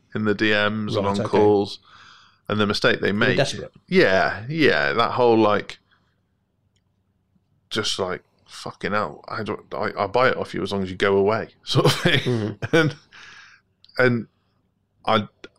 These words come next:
Speaker 1: I think there's a real skill in managing your own energy in that environment. You know, you could, don't get me wrong, we've worked with businesses that are desperate and people
Speaker 2: Mm-hmm.
Speaker 1: dropping into their D Ms and they really, really do want the sale.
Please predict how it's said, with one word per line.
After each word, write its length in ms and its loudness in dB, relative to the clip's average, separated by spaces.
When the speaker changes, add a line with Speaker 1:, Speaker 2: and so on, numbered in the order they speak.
Speaker 1:
I 80 -4
think 240 -2
there's 180 0
a 60 2
real 260 4
skill 640 -2
in 320 -6
managing 480 -2
your 140 -2
own 200 2
energy 440 -4
in 120 -6
that 140 -6
environment. 580 -4
You 140 -4
know, 140 -6
you 300 -10
could, 140 -16
don't 120 -2
get 80 -6
me 60 -8
wrong, 180 -4
we've 200 -6
worked 300 2
with 140 -12
businesses 540 -6
that 180 -6
are 100 -10
desperate 440 -2
and 200 -2
people 400 -4
Speaker 2:
Mm-hmm. 100 -8
Speaker 1:
dropping 300 -2
into 160 -6
their 100 0
D 200 -6
Ms 260 -6
and 80 -8
they 80 -2
really, 640 -2
really 300 -2
do 180 -6
want 240 -8
the 80 -12
sale. 500 -6